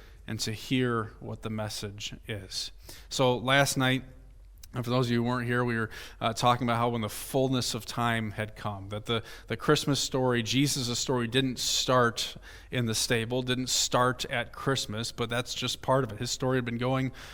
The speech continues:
for a long, long time. We talked about all the scriptures being his story, from the very beginning pointing to him, right? And so this great significance of what it is. So as we celebrate Christmas, it's, let's, let's slow down. Let's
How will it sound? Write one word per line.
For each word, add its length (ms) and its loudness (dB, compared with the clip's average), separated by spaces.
for 160 0
a 80 2
long, 640 4
long 460 2
time. 360 0
We 60 -4
talked 240 0
about 300 -2
all 260 6
the 80 -2
scriptures 760 -6
being 340 2
his 260 -2
story, 440 -4
from 140 -6
the 80 -4
very 260 6
beginning 600 2
pointing 720 0
to 380 4
him, 360 -6
right? 260 2
And 100 -4
so 100 -4
this 260 0
great 300 6
significance 760 2
of 120 -4
what 120 4
it 80 0
is. 200 4
So 160 0
as 100 -2
we 140 -2
celebrate 500 4
Christmas, 480 0
it's, 180 -4
let's, 220 -2
let's 140 0
slow 440 2
down. 480 2
Let's 440 0